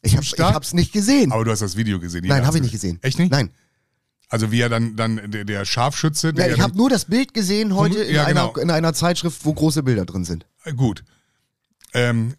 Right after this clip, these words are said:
Speaker 2: und wo eben halt, äh, er nur am Ohr getroffen wurde.
Speaker 1: Ja, genau, das hab ich gesehen, so oben rum.
Speaker 2: Genau, also einer wurde, einer der, der, der, Ang-, der, der, der Zuschauer wurde erschossen.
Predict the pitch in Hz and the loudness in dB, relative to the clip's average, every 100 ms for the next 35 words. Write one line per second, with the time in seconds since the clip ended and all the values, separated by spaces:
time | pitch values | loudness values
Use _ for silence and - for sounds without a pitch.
0 | _ _ 131 131 127 117 135 - 135 131 | _ _ -2 0 -2 -2 -2 0 0 2
1 | 135 127 - 123 - 127 139 180 147 139 | 0 -2 -8 -14 -6 2 2 2 0 0
2 | 139 123 - 110 107 92 92 143 190 123 | 0 -2 -6 -6 -6 -6 -2 0 2 0
3 | 170 160 156 139 135 123 156 143 107 113 | -2 -2 -2 0 0 0 0 0 0 0
4 | 120 92 95 104 127 147 135 139 135 120 | 0 -2 -6 -4 0 0 0 -2 -2 0
5 | 131 123 117 113 117 113 107 101 101 101 | 0 0 -2 -6 -6 -4 -4 -4 -6 -8
6 | 113 127 123 110 107 101 101 98 95 95 | -4 -4 -4 -6 -4 -4 -6 -6 -8 -8
7 | - 139 127 113 110 98 - 139 147 190 | -4 -2 0 -2 -4 -8 -4 -4 -2 0